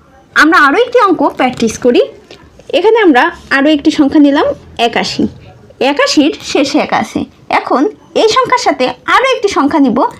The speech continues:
যেই সংখ্যারও শেষে এক আছে। যেমন ধরেন একাশির থেকে ছোট আছে একাত্তর, একষট্টি, একান্ন, যে কোনো একটা দিলেই হবে। একত্রিশ, একুশ, এগারো।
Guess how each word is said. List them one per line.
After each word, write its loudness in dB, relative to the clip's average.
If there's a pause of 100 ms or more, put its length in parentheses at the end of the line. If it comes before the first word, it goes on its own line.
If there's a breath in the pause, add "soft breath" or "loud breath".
(160)
যেই 2
সংখ্যারও 0
শেষে 0
এক -2
আছে। -4 (460 loud breath)
যেমন 2
ধরেন 2
একাশির -2
থেকে 0
ছোট 0
আছে 0
একাত্তর, -2 (140)
একষট্টি, -2 (100)
একান্ন, 0 (180 loud breath)
যে 2
কোনো 2
একটা -2
দিলেই 4
হবে। 2
একত্রিশ, 0 (120)
একুশ, 2
এগারো। 0